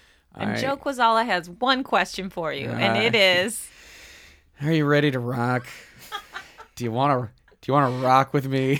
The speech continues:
Speaker 2: <laughs> and, and my dang crew? Do you wanna, we have a, we have a, we're doing a morning record, and I feel like we're a little punchy.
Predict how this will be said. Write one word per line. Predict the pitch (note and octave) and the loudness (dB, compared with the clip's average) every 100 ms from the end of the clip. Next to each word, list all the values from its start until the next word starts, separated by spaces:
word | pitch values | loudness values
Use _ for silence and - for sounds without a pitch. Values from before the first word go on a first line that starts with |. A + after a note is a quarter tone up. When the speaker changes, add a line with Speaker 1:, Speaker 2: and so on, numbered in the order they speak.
| - | -2
Speaker 2:
<laughs> | F4+ | -4
and, | D3 B2 C3 | -2 -2 0
and | C3+ | 0
my | B2+ B2+ | 2 0
dang | B2 B2 C3 B2+ B2+ | 0 -2 0 0 -4
crew? | B2 - A#2+ A#2+ A#2 - - - - G4 - - F#4+ - D#4 E3 E3+ | -6 -4 -4 -4 -6 -10 -18 -14 -12 -12 -10 -12 -12 -12 -12 -8 -6
Do | C#3 F#3 | 2 4
you | D#3+ - | 4 2
wanna, | F3+ D3 C#3 C3 B2 - - - - _ _ _ - - | 0 2 2 0 -4 -10 -20 -20 -20 _ _ _ -20 -14
we | - C#3 D3 | -6 0 4
have | D3+ C3+ | 4 4
a, | |
we | B2 C#3+ | 2 2
have | C#3 | 4
a, | C#3 | 2
we're | C#3 | 4
doing | D3 D3+ | 4 2
a | B2 | 2
morning | A#2+ B2+ B2+ A2+ | 0 0 0 0
record, | A2+ - A2+ A2 A2 A#2+ | -2 -2 -2 0 -2 -4
and | G#2 | -4
I | G#2 | -6
feel | - A#2+ | -2 0
like | A#2 A2+ | 0 0
we're | A2+ | 0
a | A#2 | 2
little | B2 | 2
punchy. | B2 B2 B2 B2 D3 D3 | 2 0 0 0 0 2